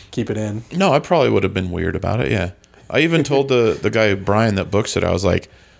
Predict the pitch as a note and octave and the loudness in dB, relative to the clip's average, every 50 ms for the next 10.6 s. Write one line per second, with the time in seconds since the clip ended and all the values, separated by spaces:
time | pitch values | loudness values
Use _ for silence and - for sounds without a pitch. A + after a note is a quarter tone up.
0 | _ - _ _ _ - - - - - B2 C#3 - D#3+ D#3 C#3+ B2 A#2 - A#2+ | _ -20 _ _ _ -8 -8 -6 -2 -2 -2 0 0 0 0 0 -2 -2 -2 -2
1 | A#2+ A#2 - - F#2+ G2 G#2+ A#2+ C3 C#3+ C#3 - - - G2+ G2 F#2+ - A2+ G#2+ | 0 -2 -2 -2 0 2 2 2 2 0 -2 -4 -4 -2 -2 -2 -2 -2 -2 -2
2 | - C3 A#2+ A#2 A2 G#2 G2+ G2 A2 A#2+ B2 - G2+ G2 F#2+ - F#2 F2+ F2+ F2+ | 0 -2 -2 -2 -2 -2 0 0 0 0 -2 -2 -2 -2 -2 0 0 0 0 -2
3 | - - F2+ F#2+ G2+ G2 F#2 F2+ F2 F#2 F#2+ F#2 - F#2 F2+ - - F2+ F#2 F#2+ | -2 -2 -2 -2 0 -2 -2 -2 -2 -2 -4 -4 -4 -8 -10 -8 -6 -4 -2 -2
4 | G2 G#2 G2 F#2 F2+ F#2 - F2+ F2 - - - F2+ F#2+ - - G2 F#2+ F2+ F2 | 0 0 0 0 0 0 -2 -2 -4 -4 -6 -2 -2 -2 0 0 0 0 0 -2
5 | - - F#2 F2+ - - - E2+ F2 E2+ - - E2+ E2+ F2+ F2+ F2+ F2+ F2 E2+ | -2 -2 -2 -2 -2 -4 -4 -4 -4 -6 -6 -8 -6 -4 -2 -2 -2 -2 -4 -4
6 | - - - F2 G3+ F#3+ - G#3+ G#3 - - A3 - - - A2 G#2 F#3+ - - | -2 -2 0 0 0 -2 0 -2 -4 -2 -2 -4 -4 -2 -2 -2 -2 0 0 -2
7 | - - - - - - - - - - A#2+ A2+ B2 B2+ C#3 C3 B2 B2+ C3 D3+ | 0 0 -2 -4 -6 -12 -20 -16 -8 -4 -2 -2 0 0 0 2 2 2 0 -2
8 | - - - C#3+ - - C#3+ - - D#3+ - - - - - - - - - - | -4 -10 -10 -12 -12 -12 -14 -10 -10 -10 -10 -12 -16 -18 -16 -16 -18 -18 -20 -20
9 | _ - - - - - _ - - - B2+ G#2 G#2+ G2+ G2 G#2 G#2 - - - | _ -20 -20 -20 -20 -20 _ -20 -18 -10 -4 -2 0 0 0 0 -2 -4 -2 -2
10 | E2+ F2 E2 - - - - - B2+ - - - | -4 -4 -4 -8 -12 -14 -12 -10 -10 -10 -10 -14